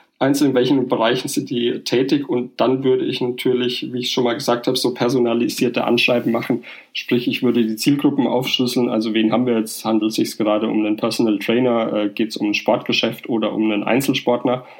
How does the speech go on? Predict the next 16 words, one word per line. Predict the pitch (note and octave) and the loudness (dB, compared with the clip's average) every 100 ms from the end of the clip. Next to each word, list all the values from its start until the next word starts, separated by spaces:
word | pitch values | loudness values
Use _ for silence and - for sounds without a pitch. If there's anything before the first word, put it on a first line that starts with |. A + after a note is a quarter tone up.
| - _ - | -20 _ -2
der | A2+ | 2
in | |
den | A2+ | 2
Bereichen | A2 A2 A2+ A#2+ | 2 0 0 0
Social | B2 A#2+ - A#2+ | 0 0 2 2
Media | A#2+ A#2 | 2 0
oder | A2 A2 | 0 0
Corporate | A2 A2+ A#2 A2 | -2 -2 -2 -4
Blogging | - A2 A#2 A2+ | -2 -2 0 -2
betreut | A2 A2+ A2 A#2+ | -2 -4 -4 -2
werden | A2+ A2 | -2 0
will? | A2+ A#2 - _ _ _ - | -2 -2 -8 _ _ _ -6
Und, | A2+ A2+ A2+ | -2 0 -2
ähm, | A#2+ A2 A2 - | -2 0 -2 -2
auf | A2+ A#2+ - | -2 -2 -8
die, | - B2+ C#3+ D3+ | -4 2 2 2